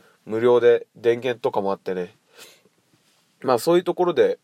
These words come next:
あの、作業したりするんですけど、まあ、それが大体、まあ、十時とか、まあ、九時過ぎとかまでね、仕事終わりにやって、まあ、そこでラジオの、そういったね、何喋ろうかなっ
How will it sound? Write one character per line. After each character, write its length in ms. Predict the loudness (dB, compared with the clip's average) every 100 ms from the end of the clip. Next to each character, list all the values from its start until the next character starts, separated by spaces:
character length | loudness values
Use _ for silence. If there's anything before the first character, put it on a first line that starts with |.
| _
あ 120 | -16 -12
の、 320 | -10 -10 -12
作 260 | -2 0
業 140 | 2 0
し 120 | -2
た 100 | -8
り 60 | -8
す 140 | -8
る 100 | -8
ん 60 | -8
で 80 |
す 100 | -14
け 100 | -10
ど、 200 | -8 -8 -8
ま 100 | -8
あ、 20 |
そ 120 | -4
れ 60 | -2
が 120 | 0
大 180 | 0 0
体、 260 | -2 -2 -10 _ _ -20 -20 _ _ _
ま 120 | -6
あ、 60 |
十 400 | -6 -8 -4 -4
時 140 | -6 -12
と 120 | -10
か、 160 | -10 -12 _ _ _ _ _ -14
ま 180 | -4 -4
あ、 40 |
九 240 | -4 -8 -8
時 920 | -2 0 0 -2 -4 -8 -10 -12 -18 _ -20 -16
過 80 | -14
ぎ 180 | -12 -4
と 100 | -4
か 140 | -4
ま 140 | -8 -8
で 100 | -6
ね、 220 | -6 -8 _ _
仕 160 | -8 -4
事 220 | 2 6
終 80 | 6
わ 80 |
り 200 | 4 -4
に 60 | -10
や 140 | -2 -2
っ 40 | -4 _
て、 280 | 2 2 2 _ _ _ _
ま 120 | -6
あ、 40 | -4
そ 120 | -4
こ 100 | -2
で 260 | 0 0
ラ 220 | 2 2 2
ジ 100 | 2
オ 80 |
の、 300 | 0 -6 -10 -14
そ 160 | -12
う 20 |
い 40 | -6
っ 20 |
た 80 | -4
ね、 180 | -6 -10
何 200 | -4 -4
喋 280 | -2 -2 0
ろ 120 | 0
う 60 | 0
か 100 | -2
な 200 | -6
っ 20 | -6